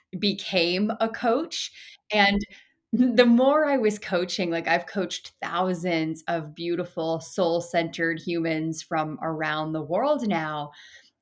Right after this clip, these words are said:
And the more I coached, the more I realized that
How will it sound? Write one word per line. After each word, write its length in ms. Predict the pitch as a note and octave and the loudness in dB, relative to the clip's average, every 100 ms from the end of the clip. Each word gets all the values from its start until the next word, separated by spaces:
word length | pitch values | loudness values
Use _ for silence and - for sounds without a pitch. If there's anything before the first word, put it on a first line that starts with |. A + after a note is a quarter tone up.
| - | 0
And 380 | F#3+ F3+ F#3 - _ | 2 2 0 -6 _
the 180 | F#3+ G#3 | -4 4
more 720 | G#3 G#3 G#3+ B3 B3+ B3+ A#3 | 6 8 8 8 8 6 2
I 120 | F#3 F3+ | -2 -4
coached, 600 | - F3+ G3 C4 - G3 | -2 0 0 -2 -6 -2
the 140 | F#3+ | 0
more 500 | F3+ F#3 F#3 F#3+ F3+ | 2 2 4 4 2
I 140 | F3 E3 | 0 -2
realized 720 | D3 D#3+ E3+ F#3+ A3+ A3+ G#3 | -2 -4 -2 -2 -2 -4 -2
that 260 | F3 D#3+ | -2 -2